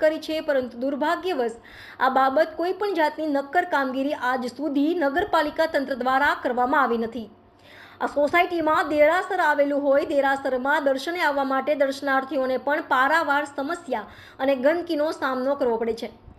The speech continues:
આ દેરાસરમાં ચોમાસું કરવા માટે મહારાજ સાહેબ અને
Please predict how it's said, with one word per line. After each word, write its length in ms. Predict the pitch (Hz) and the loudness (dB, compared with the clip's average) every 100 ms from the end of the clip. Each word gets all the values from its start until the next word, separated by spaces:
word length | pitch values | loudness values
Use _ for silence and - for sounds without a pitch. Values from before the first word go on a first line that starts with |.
| - - - - | -20 -18 -20 -4
આ 100 | 269 277 | 4 4
દેરાસરમાં 680 | 349 392 392 339 302 320 330 | 6 2 2 -2 0 -2 -2
ચોમાસું 400 | 302 294 285 285 | -2 -2 -2 -2
કરવા 240 | 277 269 262 262 | -2 0 0 -2
માટે 240 | 247 285 | 0 0
મહારાજ 340 | 269 262 262 262 | 2 0 0 0
સાહેબ 340 | 247 254 262 | 0 0 0
અને 140 | 254 | 0